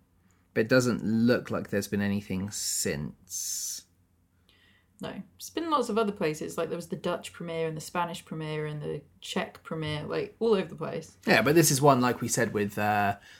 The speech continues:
Speaker 1: The Last Five Years. You just need three people.
Speaker 2: Yeah.
Speaker 1: You know, to, uh,
Speaker 2: Uh, do you know what? It's a really good covid show.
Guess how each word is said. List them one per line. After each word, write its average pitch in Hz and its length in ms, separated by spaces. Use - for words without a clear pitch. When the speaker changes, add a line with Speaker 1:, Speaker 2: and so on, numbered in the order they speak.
Speaker 1:
The 117 80
Last 110 280
Five 104 200
Years. 107 520
You 113 120
just 117 220
need 104 200
three 98 220
people. - 520
Speaker 2:
Yeah. 220 140
Speaker 1:
You 120 140
know, 95 120
to, 90 160
uh, - 40
Speaker 2:
Uh, 247 100
do - 120
you 226 80
know 240 80
what? 269 280
It's - 100
a 202 60
really 226 140
good 262 200
covid 254 380
show. 170 360